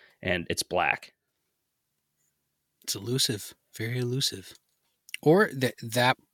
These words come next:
Speaker 2: may point to actual intelligence behind it. Maybe in us trying to observe it and us trying to track it and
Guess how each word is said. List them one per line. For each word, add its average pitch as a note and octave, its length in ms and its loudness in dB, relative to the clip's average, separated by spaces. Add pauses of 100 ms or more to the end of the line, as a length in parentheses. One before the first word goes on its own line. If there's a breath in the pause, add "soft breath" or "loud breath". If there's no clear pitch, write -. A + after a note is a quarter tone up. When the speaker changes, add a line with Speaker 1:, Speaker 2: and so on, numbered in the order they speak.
(240)
Speaker 2:
may B2 320 2
point C3+ 500 0
to C3+ 480 2
actual C3 560 -2
intelligence C#3+ 640 0
behind G2+ 420 -6
it. F#2+ 140 -12 (1040)
Maybe A#2+ 320 4
in B2 300 4
us B2+ 180 4
trying B2+ 440 4
to A#2 440 0
observe A#2+ 460 0
it C#3+ 200 2
and A2+ 220 -6
us B2 80 -2
trying A#2 380 0
to - 100 -8
track C3 460 -2
it C#3+ 180 0 (100)
and G#2 320 -6